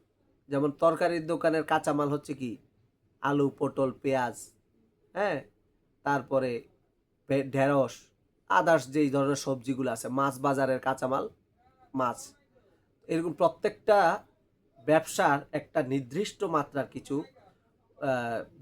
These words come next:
দ্রব্যাদি থাকে। তো ইন্টারনেটে তো দ্রব্যাদি কি ভাই? ওইটা তো ধরাও যায় না, ছোঁয়াও যায় না, ওইটার ই হচ্ছে লেজার।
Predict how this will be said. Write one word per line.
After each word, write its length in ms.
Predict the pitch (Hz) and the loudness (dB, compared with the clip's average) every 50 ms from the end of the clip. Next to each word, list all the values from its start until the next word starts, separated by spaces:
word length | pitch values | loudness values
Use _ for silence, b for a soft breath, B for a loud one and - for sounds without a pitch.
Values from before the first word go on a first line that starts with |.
| - | -4
দ্রব্যাদি 520 | - 160 180 160 127 - 180 170 156 160 147 | -2 0 0 0 0 2 2 4 4 2 0
থাকে। 280 | - 143 117 - - - - _ | 0 -2 -8 -10 -14 -20 -18 _
তো 80 | - - - | -18 -12 -6
ইন্টারনেটে 600 | 196 220 240 233 - 294 294 262 226 185 170 196 | -4 -4 -4 2 4 6 8 8 6 6 4 2
তো 140 | - 226 170 | 4 4 2
দ্রব্যাদি 540 | 160 135 151 156 139 131 156 147 131 131 113 | 4 4 4 2 4 4 2 2 2 0 -6
কি 180 | - - 123 | -8 -12 -10
ভাই? 200 | 98 113 120 156 - - _ _ _ _ _ _ _ _ _ | -8 -6 -6 -6 -8 -10 _ _ _ _ _ _ _ _ _
ওইটা 260 | - 180 185 160 196 180 | -8 -6 -4 -2 -2 0
তো 160 | - 180 156 | 0 0 0
ধরাও 380 | 139 - - 170 180 175 165 156 | 2 4 4 6 6 4 4 4
যায় 100 | 175 175 | 2 0
না, 100 | 175 156 | 0 -2
ছোঁয়াও 380 | - - - 143 139 131 131 | -4 -4 0 2 4 4 4
যায় 120 | 120 123 113 | 4 0 -2
না, 100 | 117 107 - | -4 -6 -4
ওইটার 380 | - 143 143 135 - 170 165 160 | -2 -2 -4 0 0 0 0 2
ই 120 | 156 151 | 2 0
হচ্ছে 380 | 139 135 147 143 - - 185 180 | 0 -2 -4 -4 -4 -6 -4 -2
লেজার। 480 | 151 131 127 131 123 127 131 113 98 | 0 0 0 0 0 2 2 2 2